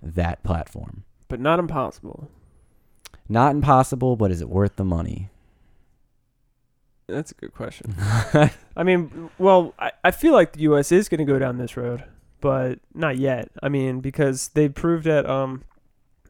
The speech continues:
Speaker 2: I forget what the, the conference is. It's, like, some, some hacking conference in Vegas, I wanna say. Uh, they proved that you can hack a voting machine in a matter of minutes. It's, like, not that hard. So, I mean,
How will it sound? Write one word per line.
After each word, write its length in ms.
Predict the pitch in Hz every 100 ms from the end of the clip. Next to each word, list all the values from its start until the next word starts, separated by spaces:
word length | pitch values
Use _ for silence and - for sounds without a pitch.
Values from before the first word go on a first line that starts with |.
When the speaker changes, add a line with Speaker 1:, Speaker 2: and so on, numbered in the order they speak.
| _ _
Speaker 2:
I 100 | 151
forget 380 | 147 147 135 131
what 220 | 127 123
the, 240 | - 120 127 _ _ _ _ -
the 80 |
conference 440 | - 131 120 123 -
is. 140 | 123
It's, 160 | 127 -
like, 380 | 131 117 - - _ _ -
some, 360 | 151 202 170 143
some 180 | 175
hacking 440 | 160 139 139 139 135
conference 500 | 135 120 127 120 -
in 360 | 127 123 123 120
Vegas, 400 | 123 127 120 -
I 40 |
wanna 120 | 123
say. 260 | 117 131 123 - _ _ _ _ -
Uh, 140 | 131
they 160 | 123 135
proved 340 | - 151 143
that 80 | 139
you 100 | 131
can 280 | 127 127 120 -
hack 300 | 143 135 131
a 80 | 127
voting 380 | 123 131 131 123
machine 340 | 120 131 123
in 140 | 123
a 40 | 123
matter 300 | 123 123 120
of 80 | 120
minutes. 520 | 123 120 - - - _ _ _ -
It's, 220 | 127 -
like, 200 | 120 -
not 240 | 127 120
that 180 | - -
hard. 300 | - 120 - - _ - _
So, 140 | - 135
I 60 |
mean, 240 | 139 139